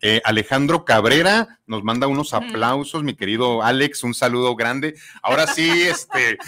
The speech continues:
Speaker 1: eh,
Speaker 2: Saludos, hijo.
Speaker 1: <laughs> eh, sí, oye, se te olvidó, es que hasta que era tu hijo el, el programa
Speaker 2: No,
Speaker 1: pasado.
Speaker 2: es que entre Cabrera y Cabrera y Cabrera, ya no sabía si era de tu lado o del mío, ¿no? Claro
Speaker 1: Es
Speaker 2: que
Speaker 1: que Alejandro
Speaker 2: no.
Speaker 1: es más Cabrera que Vincent.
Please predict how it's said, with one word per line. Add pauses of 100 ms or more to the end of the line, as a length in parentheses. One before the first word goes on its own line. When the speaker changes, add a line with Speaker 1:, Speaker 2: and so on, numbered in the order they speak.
(240)
Speaker 1:
eh,
Speaker 2:
Saludos,
hijo.
Speaker 1:
<laughs>
eh, (380)
sí,
oye,
se
te
olvidó,
es
que
hasta
que
era
tu
hijo
el,
el
programa
Speaker 2:
No,
Speaker 1:
pasado.
Speaker 2:
es
que
entre
Cabrera
y
Cabrera
y
Cabrera,
ya
no
sabía
si
era
de
tu
lado
o
del
mío,
¿no?
Claro
Speaker 1:
Es
Speaker 2:
que
Speaker 1:
que
Alejandro
Speaker 2:
no.
Speaker 1:
es
más
Cabrera
que
Vincent.